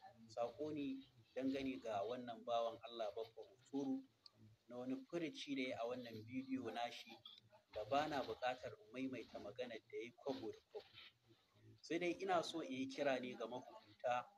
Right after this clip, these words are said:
ya kamata su duba maganar da Baffa Hotoro ya yi a bisa adalci, a bisa tsarin addinin Musulunci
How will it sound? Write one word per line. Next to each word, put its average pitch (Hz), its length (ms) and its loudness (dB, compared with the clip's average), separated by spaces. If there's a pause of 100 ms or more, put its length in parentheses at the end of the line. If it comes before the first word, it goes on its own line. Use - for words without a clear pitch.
(640)
ya 135 160 4
kamata 135 420 2
su - 180 -10
duba 170 300 2
maganar 139 400 2
da 113 100 0
Baffa 127 200 -2 (100)
Hotoro 175 520 0
ya 160 80 4
yi - 120 -2 (420)
a 113 120 -6
bisa - 420 -2 (140)
adalci, 147 480 0 (800)
a 120 80 -2
bisa 123 300 2
tsarin 147 360 2
addinin 127 600 0
Musulunci 135 720 -4